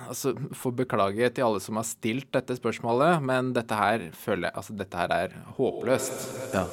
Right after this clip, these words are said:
Speaker 1: Skal jeg legge på litt ekko og klang på håpløst?
Speaker 2: Ja.
Speaker 1: Bare for å <laughs> understreke at <laughs> hvor mye vi mener det, og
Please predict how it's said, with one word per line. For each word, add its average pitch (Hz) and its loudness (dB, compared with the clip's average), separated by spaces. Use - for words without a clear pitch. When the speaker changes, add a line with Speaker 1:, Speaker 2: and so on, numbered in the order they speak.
Speaker 1:
Skal - -2
jeg 104 0
legge 113 2
på 110 -2
litt 107 0
ekko - 0
og 113 -2
klang 123 2
på 113 2
håpløst? 143 2
Speaker 2:
Ja. 113 -2
Speaker 1:
Bare 113 2
for 113 0
å 110 6
<laughs> - -10
understreke 139 4
at - 2
<laughs> 143 -2
hvor 143 4
mye 135 4
vi 131 2
mener 117 0
det, 151 6
og 131 4